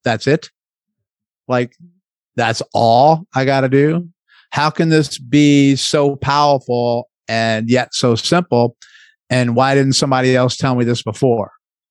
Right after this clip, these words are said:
So first of all, that's a good question. You should be asking them that.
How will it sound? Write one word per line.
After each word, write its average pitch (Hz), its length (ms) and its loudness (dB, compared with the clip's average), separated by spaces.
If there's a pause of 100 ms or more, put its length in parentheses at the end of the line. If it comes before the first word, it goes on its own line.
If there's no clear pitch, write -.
(180)
So 127 200 -2
first 214 300 0
of 156 80 4
all, 131 180 4
that's 127 240 -2
a - 20 -10
good 127 220 -2
question. 127 520 -4
You 113 100 -2
should 113 180 -6
be 113 140 0
asking 104 480 -4
them 135 240 -2
that. 90 220 -18